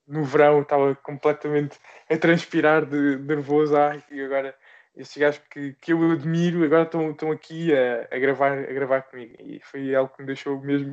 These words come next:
muito nervoso. Ahm, <laughs> portanto, mas é, é bom.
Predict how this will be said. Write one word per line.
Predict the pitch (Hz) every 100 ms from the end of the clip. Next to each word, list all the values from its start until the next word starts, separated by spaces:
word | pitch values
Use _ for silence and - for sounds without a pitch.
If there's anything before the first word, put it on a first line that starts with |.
| 147
muito | 151 151 147 151
nervoso. | 143 131 131 147 - _ _ _ _ _ -
Ahm, | 123 117 117 113 113 117 117 - _
<laughs> | - - - - - - -
portanto, | - 143 143 143 143 147 143 143 147 160 175 185 - _ _ _ _ _ _ _ _ _ _
mas | 196 196
é, | 214 -
é | 190
bom. | 180 170 135